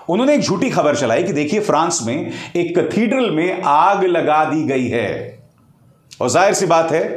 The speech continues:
कैथेड्रल ईसाई धर्म और जिम्मा किस पे ठहराया जा रहा है? मुसलमानों पर। मगर यह खबर तीन साल पुरानी है दोस्तों, उसका फ्रांस के दंगों से कोई लेना देना नहीं है। मगर यह झूठी खबर बीजेपी के एक नेता और एक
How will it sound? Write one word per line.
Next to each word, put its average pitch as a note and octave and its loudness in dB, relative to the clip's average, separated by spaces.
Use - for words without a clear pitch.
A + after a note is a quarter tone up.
कैथेड्रल F3 -2
ईसाई F3 2
धर्म G#3+ 0
और A#2+ 0
जिम्मा C#3+ -2
किस F3+ -2
पे F#3 0
ठहराया E3+ 2
जा F#3 2
रहा F#3+ 0
है? C#4 -4
मुसलमानों F#3 -2
पर। - -12
मगर G3 2
यह C#4 2
खबर B2+ 0
तीन B3 2
साल F#3+ -2
पुरानी A#2+ 0
है F2 -4
दोस्तों, - -6
उसका E3+ 0
फ्रांस D3+ -2
के E3 0
दंगों B2+ -2
से B2+ -4
कोई A#2 0
लेना F2+ -2
देना D#2+ -4
नहीं D2+ -6
है। - -16
मगर C#3+ 2
यह A#3 4
झूठी G#3+ 0
खबर C3+ 2
बीजेपी C3+ -2
के D#3 0
एक B2+ 0
नेता B2+ 0
और D3 0
एक C#3+ -4